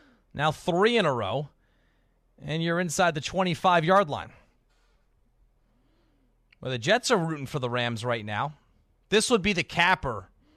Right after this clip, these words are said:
on this season for the Raiders and Josh McDaniels if they blow this game. Remember, it's a six-point game.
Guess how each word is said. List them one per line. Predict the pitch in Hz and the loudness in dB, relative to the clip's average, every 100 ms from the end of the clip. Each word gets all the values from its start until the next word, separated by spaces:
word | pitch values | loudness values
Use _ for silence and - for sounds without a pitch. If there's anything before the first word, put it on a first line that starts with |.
| _ _ | _ _
on | 143 143 | -2 -2
this | 139 127 | -2 -6
season | - - 160 170 143 131 | -6 -6 -6 -4 -4 -6
for | 143 | -6
the | 127 | -4
Raiders | 123 156 131 110 117 | -2 -2 -2 -8 -10
and | 110 | -6
Josh | 135 139 - | -2 -4 -4
McDaniels | 123 101 135 143 107 98 - _ _ _ - | -12 -8 -6 -6 -8 -14 -18 _ _ _ -12
if | 139 - | -10 -4
they | 139 | -4
blow | 117 123 143 | -4 -2 -2
this | 123 120 - | -2 -10 -8
game. | 147 135 | -8 -4
Remember, | 165 220 | -2 -2
it's | 170 | -2
a | 147 | -6
six-point | - 208 - 190 170 | -6 -6 -6 -4 -4
game. | 135 196 | -4 -8